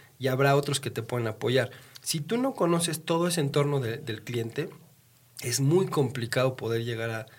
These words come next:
a concretar algo. Siempre es importante saber,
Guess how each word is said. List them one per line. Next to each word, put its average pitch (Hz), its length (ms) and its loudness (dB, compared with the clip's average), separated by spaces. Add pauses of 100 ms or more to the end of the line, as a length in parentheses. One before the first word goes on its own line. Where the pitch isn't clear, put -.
(160)
a - 160 -8
concretar 113 520 -2
algo. 104 280 -4 (420)
Siempre 170 360 0
es 202 100 -2
importante 143 800 -2 (240)
saber, 156 500 4